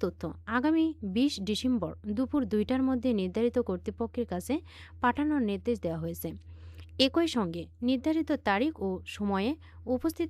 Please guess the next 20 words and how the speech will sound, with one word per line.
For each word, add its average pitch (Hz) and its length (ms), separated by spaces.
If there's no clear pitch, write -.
থাকার 269 280
জন্য 294 140
অনুরোধ 226 260
জানানো 190 320
হয়েছে। 160 260
প্রশিক্ষণে 349 500
অংশগ্রহণকারী 302 720
কর্মকর্তাদের 254 720
নিয়োগ 233 300
খাতের 196 260
বরাদ্দ 214 300
অর্থ 202 160
থেকে 160 220
বিধি 247 360
মোতাবেক 190 440
টিএ 208 260
বা 202 100
ডিএ 302 300
দেওয়া 196 240
হবে 160 200